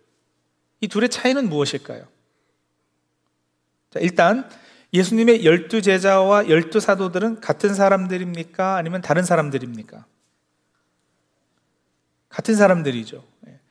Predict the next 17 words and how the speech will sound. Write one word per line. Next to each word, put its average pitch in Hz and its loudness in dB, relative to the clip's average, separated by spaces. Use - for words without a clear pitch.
우리가 202 2
잘 190 4
아는 170 2
베드로, 156 0
요한, 151 0
야고보, 139 -2
뭐 180 -6
이런 202 2
사람들이에요. 160 -2
같은 254 0
그룹의 220 4
사람들을 202 2
두고 180 -4
어떤 208 2
때는 220 -2
제자들이라 208 0
하고 135 -4